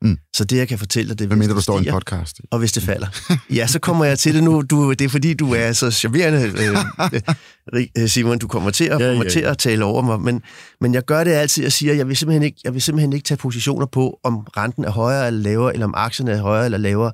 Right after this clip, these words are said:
Speaker 2: om tre uger, eller om fem uger, eller om, eller om to måneder, fordi det er inden for det der usikkerhedsmargin. Der er overshooting og undershooting og en masse andre tekniske ting i sådan et marked. Så hvis vi begynder at tage positioner på det, så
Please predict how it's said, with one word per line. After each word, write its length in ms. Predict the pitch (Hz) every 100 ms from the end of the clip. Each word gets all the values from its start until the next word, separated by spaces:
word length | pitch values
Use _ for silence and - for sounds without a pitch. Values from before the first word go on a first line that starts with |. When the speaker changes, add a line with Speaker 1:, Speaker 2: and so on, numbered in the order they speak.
| - - - -
Speaker 2:
om 120 | 113
tre 280 | - 117 117
uger, 300 | 117 110 117
eller 160 | 110 98
om 80 |
fem 240 | 98 117 123
uger, 160 | 107 110
eller 100 | 98
om, 60 | 95
eller 180 | - 101
om 60 | 98
to 160 | 95 113
måneder, 320 | 98 92 110
fordi 380 | - 113 123 - - - _ -
det 80 | 135
er 40 |
inden 160 | 127 143
for 100 | 143
det 100 | 131
der 80 | 135
usikkerhedsmargin. 840 | 143 139 143 123 113 - 95 62 107
Der 60 |
er 60 | 139
overshooting 720 | 127 131 151 - 123 120 117
og 60 | -
undershooting 580 | 120 147 - 123 117 82
og 60 |
en 200 | 113 123
masse 220 | 127 151
andre 240 | - 113 120
tekniske 460 | - 120 - -
ting 240 | - 127 117 - - - -
i 80 |
sådan 180 | 120 120
et 40 | 120
marked. 360 | 98 101 127
Så 120 | -
hvis 180 | 120 120
vi 40 | 117
begynder 400 | - 165 180 185 -
at 80 | 143
tage 220 | - 127 -
positioner 480 | 131 113 120 143 156
på 100 | 127
det, 180 | 123 131 _ _ _ _ _ _ _ -
så 240 | - 151